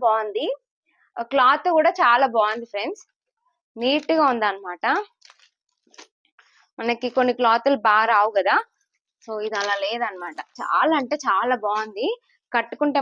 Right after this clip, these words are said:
మాత్రం లుక్ సూపర్ గా ఉంటది అనమాట. So, చూడండి, మనకి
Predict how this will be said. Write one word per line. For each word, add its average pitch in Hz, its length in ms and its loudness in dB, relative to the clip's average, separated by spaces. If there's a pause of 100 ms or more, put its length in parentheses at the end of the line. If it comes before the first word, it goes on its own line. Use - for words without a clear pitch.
మాత్రం 247 240 -2 (100)
లుక్ 226 260 -10
సూపర్ 254 440 -4
గా 240 100 0
ఉంటది 214 260 -2
అనమాట. 175 360 -8 (920)
So, - 60 -6 (140)
చూడండి, 220 420 -2 (2000)
మనకి 247 340 -6